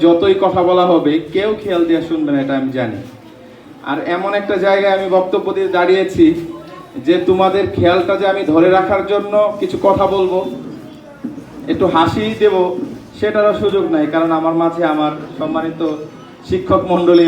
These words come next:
আছে। স্বাভাবিকভাবে ছাত্ররা, ছাত্ররা একসাথে হইলে তাদের মধ্যে কিন্তু একটা আনন্দ ঘন পরিবেশ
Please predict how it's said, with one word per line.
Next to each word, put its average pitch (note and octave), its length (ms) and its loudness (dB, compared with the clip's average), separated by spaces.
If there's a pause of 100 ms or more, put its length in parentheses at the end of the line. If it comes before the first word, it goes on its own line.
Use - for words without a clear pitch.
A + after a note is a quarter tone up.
আছে। D3 180 -4 (840)
স্বাভাবিকভাবে G3 640 2 (160)
ছাত্ররা, G#3 460 0 (120)
ছাত্ররা G3 380 -2
একসাথে F#3+ 500 -2
হইলে F3 240 2 (320)
তাদের E3+ 340 0
মধ্যে - 240 0
কিন্তু F#3+ 280 -6
একটা F3+ 280 -4 (160)
আনন্দ F#3 380 -4 (260)
ঘন E3 120 -2 (160)
পরিবেশ E3 280 4